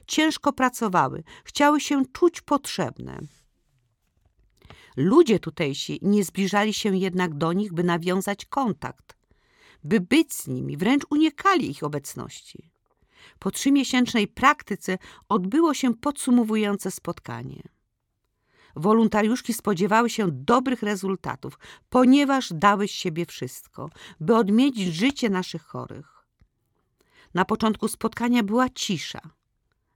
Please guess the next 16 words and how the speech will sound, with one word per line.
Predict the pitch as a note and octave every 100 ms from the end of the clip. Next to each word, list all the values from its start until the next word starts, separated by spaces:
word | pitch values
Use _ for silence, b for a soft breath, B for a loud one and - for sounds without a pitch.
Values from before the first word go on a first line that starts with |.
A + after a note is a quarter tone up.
| _
a | G#3+
potem | F4+ G4 C#4
jeden | A#3+ A#3 A#3
ze | F#3+
starszych | F#3+ - A3+ - G#3 D#3
wyszedł | F3+ - E3+ -
i |
powiedział: | - D3+ C#3 A#2 - G2+ C3+ D#3+ _ _ _ _ _ _ _ _ _ -
Dziękujemy | D#3+ C4 - D4+ E4+ D#4+ G3
wam | C#3+ C3 C3 - -
za | D3 G3+
waszą | G#3+ G3+ F#3+ F3+
pracę, | - F#3+ F3 - - C3+ -
trud | - C#4+ D#4+ - -
i | A3+
czas. | - C#3 C3+ - - -